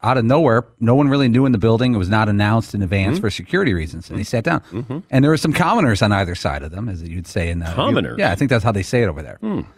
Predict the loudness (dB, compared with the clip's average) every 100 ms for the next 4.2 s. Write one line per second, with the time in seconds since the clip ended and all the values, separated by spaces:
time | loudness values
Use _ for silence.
0 | _ 0 2 2 0 2 2 2 2 2
1 | 0 0 0 -2 -4 -14 _ -12 -10 -6
2 | -2 2 2 2 0 0 0 0 -4 -8
3 | -4 -4 -4 -6 -6 -8 -8 -6 -6 -6
4 | -6